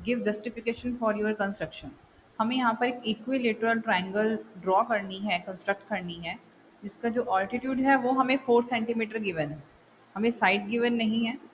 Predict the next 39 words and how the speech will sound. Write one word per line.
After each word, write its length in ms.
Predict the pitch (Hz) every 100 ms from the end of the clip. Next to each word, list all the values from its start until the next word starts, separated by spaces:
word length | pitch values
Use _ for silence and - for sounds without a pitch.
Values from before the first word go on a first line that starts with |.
| - - - _ - - - _ - - _ 330 - _ - - _ _ - - -
हमें 220 | 196 208
altitude 540 | 208 202 208 214 247 208
given 300 | 220 220 226
है, 100 | 240
यानी 180 | 214 214
कि 240 | 214 254 311 - - - - - - - - - -
इसके 200 | - 226
vertex 520 | 208 190 190 220 -
से 180 | - 233
जो 140 | 220
हम 260 | 226 220 233 233 208
perpendicular 560 | 202 185 196 220 226
ड्रॉ 180 | 202 214
करेंगे 340 | 214 185 190 214 196
opposite 300 | 196 185 208
site 260 | 220 175 170
पर, 160 | 214 247 262 - - - - - _ _ _
उसकी 280 | 214 - 285
length 360 | 240 247 262 - -
four 160 | 214
centimeter 580 | 208 208 180 175 160 160
है। 140 | 151 143 - _ - - - - -
और 60 | 214
एक 240 | 214 220
चीज़ 140 | 262 247
हमें 160 | 240
यहाँ 320 | 240 240 240 226
पर 140 | 233
पता 240 | 233 220 233
ही 160 | 240
होगी 320 | 240 220 226 233 -
कि 100 | 233 233 214
each 180 | 220 226
angle 280 | 202 202 208
is 140 | 202
equal 200 | 208 208
to 80 | 202
sixty 320 | 208 - 214
degree, 280 | 196 185 185